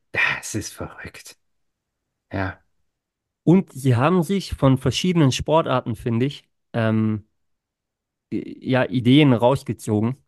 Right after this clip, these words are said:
Speaker 1: Ja.
Speaker 2: Zum Beispiel wird während dem Spiel, also in der Halbzeitpause, werden Spieler, die, die gerade aktiv spielen, werden in der Halbzeitpause interviewt.
Speaker 1: Ja, oder Trainer
Speaker 2: Ja.
Speaker 1: auch.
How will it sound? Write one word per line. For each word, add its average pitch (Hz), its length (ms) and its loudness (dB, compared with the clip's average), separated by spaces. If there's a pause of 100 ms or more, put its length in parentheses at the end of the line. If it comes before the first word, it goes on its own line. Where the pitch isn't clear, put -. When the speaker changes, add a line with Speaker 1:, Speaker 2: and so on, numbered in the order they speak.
(200)
Speaker 1:
Ja. 107 180 0
Speaker 2:
Zum 120 180 -6
Beispiel 135 380 2
wird 135 260 -2
während 156 560 0 (240)
dem 131 220 0
Spiel, - 360 -4
also 117 200 2 (340)
in 165 160 6
der 156 120 6
Halbzeitpause, 131 920 0 (280)
werden 135 500 4
Spieler, 143 640 2
die, 131 260 -6
die 127 220 -4 (160)
gerade 135 380 2
aktiv 143 340 -4
spielen, 131 340 -2
werden 123 260 0
in 156 160 2
der 151 140 2
Halbzeitpause 123 760 -4
interviewt. 123 600 0 (220)
Speaker 1:
Ja, 113 300 2
oder 123 220 8
Trainer 139 280 6
Speaker 2:
Ja. - 20 4
Speaker 1:
auch. 104 280 0